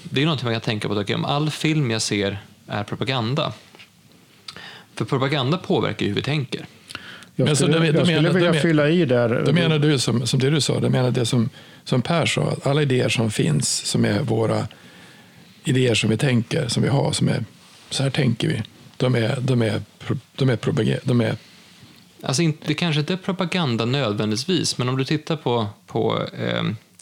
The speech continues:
Speaker 1: Sir Ken Robinson hade en presentation om, som heter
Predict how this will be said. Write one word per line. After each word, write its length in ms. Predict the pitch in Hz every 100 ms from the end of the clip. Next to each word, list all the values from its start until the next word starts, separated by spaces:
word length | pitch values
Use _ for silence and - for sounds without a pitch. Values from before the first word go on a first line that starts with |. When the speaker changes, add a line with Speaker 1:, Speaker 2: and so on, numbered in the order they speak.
| - - - -
Speaker 1:
Sir 240 | - 127
Ken 220 | 143 135
Robinson 500 | 156 170 165 147 143
hade 280 | 131 104 95
en 100 | 98
presentation 640 | 107 107 107 - 101 98
om, 260 | 95 95 87
som 280 | - - 107
heter 520 | 101 - - 101